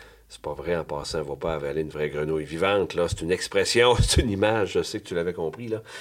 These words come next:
Mais l'idée, c'est... Qu'est-ce qui te pèse ? Ça, ça peut être pour l'entraînement. Pour certains, l'entraînement, des fois, c'est ça. Moi, je vais faire mon jogging le matin, c'est fait, j'ai l'esprit en paix après ça.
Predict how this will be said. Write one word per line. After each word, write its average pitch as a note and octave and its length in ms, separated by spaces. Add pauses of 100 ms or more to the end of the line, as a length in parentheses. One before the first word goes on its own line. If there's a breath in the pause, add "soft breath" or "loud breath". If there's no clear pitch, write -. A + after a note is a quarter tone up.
(220 loud breath)
Mais G#2 100
l'idée, G#2+ 300
c'est... C3 340 (640 loud breath)
Qu'est-ce - 220
qui - 100
te G2+ 120
pèse ? F#2+ 500 (120 loud breath)
Ça, - 200
ça B2 160
peut D#3+ 100
être E3+ 80
pour A#2+ 140
l'entraînement. A#2 560 (240)
Pour - 140
certains, B2 360
l'entraînement, G#2+ 460
des A2 100
fois, A#2 160
c'est G#2+ 120
ça. B2 160
Moi, A2 280 (400 loud breath)
je - 80
vais F#2+ 100
faire G2+ 180
mon F#2+ 180
jogging G2 340
le F#2+ 80
matin, G2 400 (220 loud breath)
c'est - 260
fait, G#2+ 300
j'ai E2 100
l'esprit F2+ 400
en E2+ 80
paix F#2+ 140
après E2+ 240
ça. F#2 240